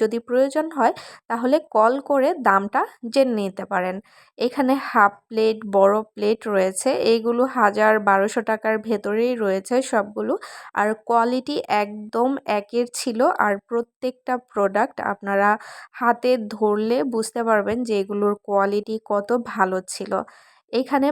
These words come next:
পাইরেক্স, সিরামিক্স, বিভিন্ন ধরনের ছোট বড় বিভিন্ন ধরনের প্লেট ছিল। এখন আমি আপনাদেরকে দেখিয়ে দিব কিছু সার্ভিং ডিশ। এখন আপনাদেরকে কিছু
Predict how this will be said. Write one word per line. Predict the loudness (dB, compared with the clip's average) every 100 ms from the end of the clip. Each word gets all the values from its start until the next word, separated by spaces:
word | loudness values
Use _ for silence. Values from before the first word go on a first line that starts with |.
| -2
পাইরেক্স, | -2 0 0 4 2 2 -2 0
সিরামিক্স, | 2 2 2 -2 -6 -10 -8
বিভিন্ন | -10 -8 -6 -2 2 0 2
ধরনের | 4 4 2 0 -2 -2 -14 _ -6
ছোট | 0 0 0 -2 -2 -2 2 6
বড় | 6 8 6 4 -4 _ -10 -4
বিভিন্ন | -2 0 0 0 0
ধরনের | 2 2 4 2 0 -2
প্লেট | 0 0 -2 -6
ছিল। | -4 -2 -2 -4 _ -6 -4
এখন | -4 0 0
আমি | 4 4
আপনাদেরকে | 4 2 0 0 0 -2 0
দেখিয়ে | -2 0 -2
দিব | -2 -2 -2 -4
কিছু | -10 -8 -6 -6 0
সার্ভিং | 2 2 0 -2 -2 -4
ডিশ। | -4 -6 -12 _ _ _ -6
এখন | -6 -2 0
আপনাদেরকে | 0 0 -2 -4 -4 -6 -6
কিছু | -10 -8 -2